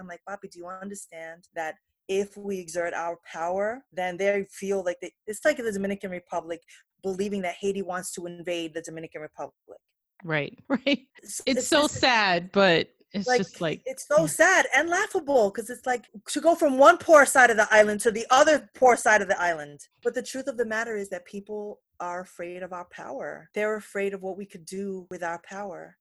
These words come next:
Speaker 1: And what they fail to see is that our power is fucking rooted in love.
Speaker 2: Yeah.
Speaker 1: It always has been. It has never been rooted in, "We wanna take from you and strip you of anything." We just want what's ours. We wanna keep and maintain what's ours.
Speaker 2: Right.
Speaker 1: As Black people, that's it.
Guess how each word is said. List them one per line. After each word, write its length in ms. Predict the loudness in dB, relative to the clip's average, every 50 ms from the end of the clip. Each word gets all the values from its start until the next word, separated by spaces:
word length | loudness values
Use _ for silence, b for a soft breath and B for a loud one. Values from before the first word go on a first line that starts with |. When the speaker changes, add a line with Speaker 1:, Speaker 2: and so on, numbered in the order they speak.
| _ _
Speaker 1:
And 280 | -14 -14 -12 -14 -16 -18
what 180 | _ -20 -16 _
they 120 | -12 -12 -12
fail 280 | -12 _ -12 -12 -12
to 120 | -12 -14 -16
see 440 | -16 -16 -16 -16 -18 -18 -20 -20 _ _
is 100 | -16 -14
that 180 | -12 -12 -12 _ -14
our 160 | -14 -14 -14
power 360 | _ -14 -14 -14 -12 -12 -12
is 180 | -12 -14 -14 -18 _ _ _ _ _ _
fucking 300 | -16 -16 _ -18 -18 -14
rooted 280 | -14 -14 -12 -12 -14
in 140 | -14 -16 -14 -14
love. 260 | -12 -14 -14 -16 _ _
Speaker 2:
Yeah. 200 | -8 -6 -6 -6 -10 _ _ _ _
Speaker 1:
It 60 | -12 -6
always 260 | -2 -2 -2 -2 -4
has 260 | -6 -6 -6 -6 -6 -8
been. 300 | _ -16 -16 -16 -18 -20 _ _
It 100 | -6 -4
has 160 | -4 -4 -4
never 420 | -4 -4 -4 -4 -4 -6 -8 -8 _ -10
been 380 | -8 -8 -8 -8 -10 -12 -14 -12
rooted 380 | -10 -10 -8 -8 -10 -12 -12 -16 _
in, 400 | -16 -16 -16 -16 -18 -20 -20 -20 _ _
"We 140 | -10 -10 -8
wanna 220 | -8 -8 -10 -10
take 320 | -12 -14 -14 -14 -14 _ -16
from 220 | -20 -18 -18 -18
you 160 | -16 -16 -16
and 100 | -16 -16
strip 360 | -16 -16 -14 -14 -16 -16 _
you 120 | -16 -14 -12
of 60 | -12
anything." 420 | -12 -12 -12 -14 -16 _ -20 -20 _ -16
We 80 | -14
just 240 | -12 -10 -12 -10 -10
want 160 | -10 -10 -8 -10
what's 120 | -12 -10
ours. 600 | -8 -6 -6 -6 -6 -8 -8 -10 -10 -14 -18 -18 _ _
We 80 | -14 -6
wanna 340 | -2 -2 -2 0 -2 -4 -6
keep 320 | -8 -12 -12 -12 -10 -8
and 80 | -8 -6
maintain 360 | -6 -8 -8 -10 -10 -10 -8
what's 160 | -8 -10 -10 _
ours. 640 | -10 -8 -6 -6 -6 -6 -8 -8 -12 -14 -18 -18 _ _ _ _
Speaker 2:
Right. 300 | -8 -8 -6 -6 -8 -12 _ _ _ -12
Speaker 1:
As 140 | -12 -12 -6
Black 240 | -4 -2 -2 -2 -4
people, 280 | -10 -14 _ -16 -6
that's 220 | -6 -6 -6 -6 -8 -4
it. 220 | -4 -4 -4 -4